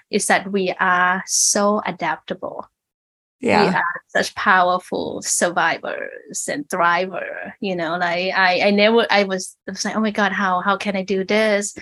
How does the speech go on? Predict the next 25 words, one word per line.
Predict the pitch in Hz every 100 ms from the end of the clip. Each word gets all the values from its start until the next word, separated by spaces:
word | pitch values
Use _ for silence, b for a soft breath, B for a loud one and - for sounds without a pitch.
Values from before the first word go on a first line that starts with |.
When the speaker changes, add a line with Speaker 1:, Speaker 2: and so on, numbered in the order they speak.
| B B B
Speaker 1:
without | 202 190 190 185 175 180 190 196 214 - _
seeing | - - 208 208
them | 196 185
in | 180 175
person?" | 226 254 262 170 147 190 196 202 _ _ _ _ -
And | 196
then | 180 180 160 180 175
you | 190
just | 185 185 - -
adapt. | 175 170 180 214 - _ -
You |
s-, | 196 -
I | -
just | 185 190 -
start | 180 175
to | - 190
reading | 180 190 196 202 190 -
energy | 185 185 180 - 165 156 165
through | 190 175 165
just | 170 - 180
a |
Zoom | - 190 170 175
call. | - 160 165 185 190
And | 180 170
now, | 175 170 170 170 170